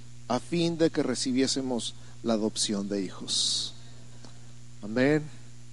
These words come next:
Entonces la ley nos enseña la, una sombra de lo verdadero. ¿A cuántos les gustaba jugar en los campamentos o cuando se iba la luz y poner una lámpara? A mí me encantaba hacer sombras en la pared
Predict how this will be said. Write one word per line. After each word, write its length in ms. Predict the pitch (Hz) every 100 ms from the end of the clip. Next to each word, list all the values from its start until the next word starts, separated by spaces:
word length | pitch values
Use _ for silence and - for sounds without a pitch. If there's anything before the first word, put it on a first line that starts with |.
| - - - - - - - - -
Entonces 760 | 127 131 202 196 160 139 127
la 120 | 131 123
ley 280 | 147 151
nos 220 | 139 123 117
enseña 640 | 104 - 127 113 104 80 - - - - - - - - - - - - - - - -
la, 120 | - - - - - - - - - - - - - - - - - - - - - - - -
una 160 | 123 139
sombra 360 | 139 135 135
de 60 | 135
lo 100 | 123
verdadero. 420 | 117 117 123 127
¿A 40 |
cuántos 280 | - 165 214
les 140 | 180 147
gustaba 460 | 131 - 151 160
jugar 340 | 156 139 131 143
en 60 |
los 140 | 147 -
campamentos 760 | 117 117 127 139 147 165 151
o 40 |
cuando 180 | 131 127
se 120 | -
iba 120 | 143 143
la 100 | 135
luz 240 | 147 135
y 40 | 147
poner 200 | 117 120
una 160 | 131
lámpara? 440 | 131 135 135 147 139 - -
A 100 | 127
mí 100 | 151
me 100 | 156
encantaba 380 | 143 131 147 147
hacer 180 | 143 127
sombras 360 | 147 143 139
en 80 | 135
la 100 | 113
pared 300 | 113 110